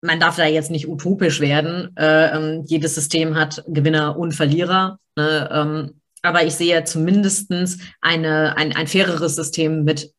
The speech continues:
Bitcoin, weil jetzt klauen, also jetzt geht ein, ein, eine Bank hin, druckt so viel Geld und klaut damit nicht nur Geld oder Wert, sondern halt auch Lebenszeit.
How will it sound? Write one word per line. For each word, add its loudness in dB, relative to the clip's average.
Bitcoin, -2
weil 2
jetzt -2
klauen, 0
also 0
jetzt -2
geht -2
ein, -2
ein, -4
eine 0
Bank 0
hin, 0
druckt -2
so -2
viel 0
Geld 2
und -6
klaut -2
damit -2
nicht -8
nur 0
Geld 4
oder 0
Wert, 2
sondern -2
halt -2
auch -8
Lebenszeit. -2